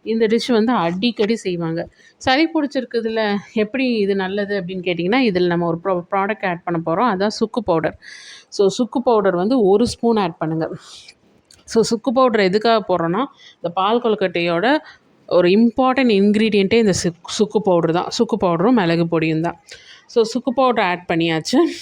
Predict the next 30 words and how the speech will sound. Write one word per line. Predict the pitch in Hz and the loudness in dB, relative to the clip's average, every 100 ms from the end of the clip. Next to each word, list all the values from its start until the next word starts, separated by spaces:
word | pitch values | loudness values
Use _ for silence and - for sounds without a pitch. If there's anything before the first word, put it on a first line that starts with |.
| - _ 208 | -18 _ -4
இதுல | 220 254 208 208 - _ _ _ _ | -2 -2 -2 -4 -8 _ _ _ _
ஒரு | 220 214 214 202 202 196 | 0 4 4 4 2 0
கால் | - 254 262 302 | 0 2 4 4
ஸ்பூன் | 294 - 269 277 262 | 2 -2 2 4 4
அளவுக்கு | 220 208 202 196 277 | 4 4 2 2 4
நீங்க | 254 208 254 | 4 4 2
பெப்பர் | 247 190 226 220 | 2 0 0 2
பவுடர் | 190 180 202 | 2 2 2
ஆட் | 170 | 0
பண்ண | - 170 | -2 0
வேண்டியது | 165 160 160 | 2 2 0
இருக்கும். | 156 - - _ - - _ | 0 -4 -10 _ -20 -20 _
So, | _ 233 220 202 | _ 2 2 2
கா-, | 202 226 226 220 | 0 0 2 2
நான் | 208 220 233 | 2 2 2
வந்து | 240 262 | 2 2
குழந்தைக்கு | 254 214 214 233 226 | 0 0 2 0 0
கொடுக்குறனால | 214 208 190 196 233 | 0 0 0 0 0
தம்பிக்கு | 226 196 220 - | -2 -2 -4 -4
தொண்டை | 190 190 | -2 -2
கட்டி | 196 190 | -2 -2
இருக்கு, | 175 175 | -4 -2
அதுக்காக | 170 165 175 170 | -4 -2 -2 -2
தான் | 175 403 | -2 -2
கொடுக்குறேன். | 170 170 165 233 | -4 -4 -4 -2
So, | 262 226 202 202 - | -2 0 0 -2 -2
கா-, | 220 202 190 - | 0 0 -2 -6
கால் | 226 226 | -2 -2
ஸ்பூன் | 226 - 214 220 | -2 -2 0 2
வந்து | 185 180 | 2 2